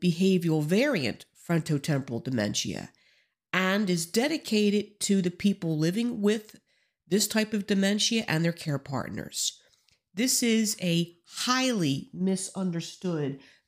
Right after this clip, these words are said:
type of dementia, and the goal of today's podcast is to explain where the behaviors come from and, of course, what to do about it. Behavioral variant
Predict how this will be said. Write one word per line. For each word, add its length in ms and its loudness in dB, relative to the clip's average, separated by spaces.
type 320 0
of 260 0
dementia, 720 0
and 180 4
the 60 4
goal 460 0
of 180 -2
today's 500 -2
podcast 880 -4
is 180 4
to 200 2
explain 880 0
where 240 4
the 120 -2
behaviors 580 0
come 300 2
from 440 0
and, 160 4
of 120 -4
course, 600 0
what 300 -2
to 80 -2
do 200 4
about 280 -2
it. 200 -16
Behavioral 520 2
variant 600 0